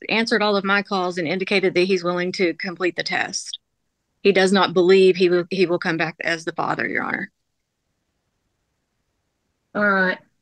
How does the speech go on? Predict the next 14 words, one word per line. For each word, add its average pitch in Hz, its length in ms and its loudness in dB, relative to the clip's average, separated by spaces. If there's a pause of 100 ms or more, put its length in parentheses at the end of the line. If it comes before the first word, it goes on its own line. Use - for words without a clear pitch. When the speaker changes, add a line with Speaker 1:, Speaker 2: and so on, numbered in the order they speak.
(280)
Speaker 2:
The 208 80 -4
biggest 247 260 0
problem 214 300 0
we've 190 160 -4
got 202 260 0
is 190 140 -2
that's, - 460 -6 (100)
we're 202 380 0
set - 760 -6
for 190 140 0
final 190 420 2
on 180 140 -2
March 185 320 -2
twenty-sixth. 190 760 0